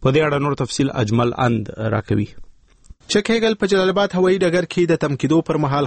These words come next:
Speaker 2: خبریالانو ته وویل دی باوري دی چې له میدان وردګو څخه به د ځانګړو امریکایي ځواکونو د ایستلو مسله له افغان چارواکو سره هواره شي. دوه اونۍ وړاندې افغان چارواکو په میدان وردګو کې میشت د امریکا سپیشل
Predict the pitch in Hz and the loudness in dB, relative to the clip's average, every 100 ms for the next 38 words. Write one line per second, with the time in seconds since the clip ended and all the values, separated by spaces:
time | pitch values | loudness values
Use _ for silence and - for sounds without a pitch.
0 | - 135 123 117 120 143 131 131 139 139 | -2 0 2 2 0 -2 -2 0 2 2
1 | 135 131 131 120 113 101 120 160 151 151 | 2 0 0 0 0 2 2 0 0 0
2 | 147 131 131 117 110 170 180 - - 131 | 0 0 0 0 0 0 0 -2 -4 -2
3 | 113 113 113 143 123 110 - 139 175 147 | 0 0 0 2 2 0 0 0 0 0
4 | 120 - 107 95 95 - 185 185 - 185 | 0 0 0 2 0 0 2 2 0 0
5 | 175 147 123 185 202 - 104 98 92 113 | 2 2 0 0 0 0 -2 -2 -2 -4
6 | 135 147 151 117 78 92 - 101 - _ | -2 0 0 0 -2 -2 -4 -4 -8 _
7 | _ 180 127 180 180 180 175 175 170 156 | _ -2 2 2 4 2 2 2 0 0
8 | 175 180 175 156 156 - 175 - 151 139 | -2 0 0 0 0 0 -2 0 0 0
9 | 139 135 127 123 160 151 147 127 165 147 | 0 0 0 0 0 0 0 2 2 2
10 | - - - 123 113 117 - 135 120 110 | -2 -8 -6 -2 0 0 0 0 0 -4
11 | - - 165 - | -4 0 2 2